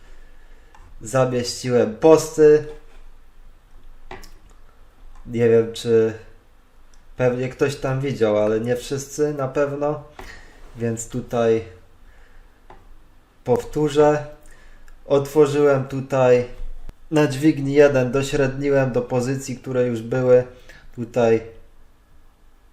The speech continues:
Bitcoina za dwieście dolarów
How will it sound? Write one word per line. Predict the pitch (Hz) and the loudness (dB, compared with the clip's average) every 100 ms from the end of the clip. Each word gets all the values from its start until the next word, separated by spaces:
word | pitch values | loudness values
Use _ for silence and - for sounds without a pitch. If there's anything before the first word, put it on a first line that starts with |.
| - - _ - - - - - - - - - - | -20 -20 _ -20 -20 -20 -20 -20 -20 -20 -20 -20 -14
Bitcoina | 117 131 - 143 139 131 120 | -8 -8 0 2 2 2 0
za | 107 117 113 110 | 2 2 4 0
dwieście | 107 147 160 - 160 | 2 6 6 4 0
dolarów | 147 147 151 147 147 139 - - | 0 4 6 6 6 0 -8 -20